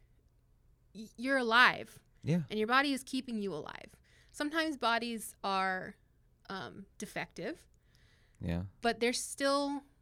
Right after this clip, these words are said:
Speaker 1: working
Speaker 2: Yeah.
Speaker 1: when you don't think about it, you know?
Speaker 2: For sure.
Speaker 1: So they should be respected, no matter what you look like. We're not all supposed to look the same,
Speaker 2: Yeah.
Speaker 1: regardless of what
Speaker 2: We're built different.
Speaker 1: T V tells you. And it's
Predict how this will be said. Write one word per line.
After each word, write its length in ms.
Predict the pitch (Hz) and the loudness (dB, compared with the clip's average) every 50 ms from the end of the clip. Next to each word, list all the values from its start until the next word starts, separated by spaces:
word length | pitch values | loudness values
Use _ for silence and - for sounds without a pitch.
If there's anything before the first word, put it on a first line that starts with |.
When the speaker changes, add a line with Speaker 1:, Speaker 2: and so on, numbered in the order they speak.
| _ - | _ -12
Speaker 1:
working 640 | 202 208 254 302 302 - 208 185 151 120 190 208 202 - - | -6 -4 -4 -4 -4 -4 -6 -6 -6 -8 -12 -14 -14 -10 -4
Speaker 2:
Yeah. 120 | 208 208 | 0 2
Speaker 1:
when 160 | 202 208 220 226 | 2 2 0 -2
you 80 | 233 | -4
don't 260 | 214 247 247 220 - | -6 -6 -6 -8 -8
think 260 | - - 311 339 320 - | -6 -4 -4 -4 -4 -4
about 300 | 185 - - - - - | -8 -8 -10 -12 -12 -14
it, 200 | - - - - - - - - | -14 -16 -16 -20 -20 -20 -16 -12
you 100 | 220 208 | -8 -6
know? 280 | 202 202 220 262 320 - - - - | -6 -6 -6 -6 -8 -12 -16 -16 -10
Speaker 2:
For 140 | - 139 - | -8 -4 0
sure. 180 | 208 262 240 - - - - - - - _ _ | 0 0 0 -2 -12 -20 -20 -20 -20 -20 _ _
Speaker 1:
So 480 | - - - 240 233 226 220 220 226 226 | -10 -4 0 2 2 4 2 2 0 -2
they 160 | 214 226 233 254 | -2 0 0 0
should 200 | - - 226 - | -2 -6 -10 -8
be 500 | 233 226 220 226 226 220 226 220 208 - - _ _ _ | -6 -4 -4 -4 -4 -4 -6 -6 -8 -10 -16 _ _ _
respected, 680 | - 214 - - - 254 269 269 - - - - - - _ _ _ - - _ - | -8 -8 -6 -2 0 0 0 0 -2 -14 -14 -14 -14 -18 _ _ _ -20 -20 _ -4
no 100 | 220 226 | -2 0
matter 240 | 240 247 240 233 220 | 2 2 2 2 0
what 220 | 208 214 240 - | 0 -2 -2 -4
you 100 | - 196 | -4 -6
look 220 | 196 190 180 - - | -6 -6 -8 -8 -8
like. 260 | 190 165 175 202 - | -6 -6 -6 -6 -6
We're 160 | 208 220 220 | -2 -2 0
not 260 | 226 226 226 240 254 | 2 2 2 2 2
all 140 | 226 226 220 | 0 0 -2
supposed 320 | 214 - - 190 185 - - | -4 -6 -8 -8 -8 -8 -8
to 80 | 175 | -8
look 240 | 175 165 165 165 - | -8 -8 -10 -12 -14
the 80 | - 175 | -16 -16
same, 400 | - - 175 175 185 196 226 214 - | -12 -12 -12 -10 -10 -10 -12 -10 -6
Speaker 2:
Yeah. 220 | 135 165 170 123 98 | -2 -2 -2 -2 -2
Speaker 1:
regardless 560 | 208 196 196 196 202 220 220 226 220 220 - | -4 -4 -4 -2 -2 0 0 -2 -2 -2 -4
of 160 | 202 185 180 | -8 -8 -8
what 220 | 185 180 180 175 170 | -6 -6 -4 -2 -2
Speaker 2:
We're 60 | 208 | 0
built 240 | - 240 214 196 - | 4 4 4 4 4
different. 340 | 175 123 - - - - - - _ - _ - - | 2 0 0 -2 -8 -16 -16 -18 _ -20 _ -12 -8
Speaker 1:
T 180 | - 208 190 | -6 -4 -4
V 160 | 175 175 175 | -4 -6 -8
tells 400 | 175 - 202 180 175 175 175 165 | -8 -6 -4 -4 -4 -4 -4 -6
you. 340 | 185 165 175 170 190 214 233 - - - - - - - - - - - - - - | -6 -8 -6 -6 -6 -8 -8 -10 -12 -20 -20 -20 -20 -20 -20 -20 -20 -20 -20 -16 -10
And 100 | - 202 | -8 -8
it's 160 | 196 - - | -8 -8 -10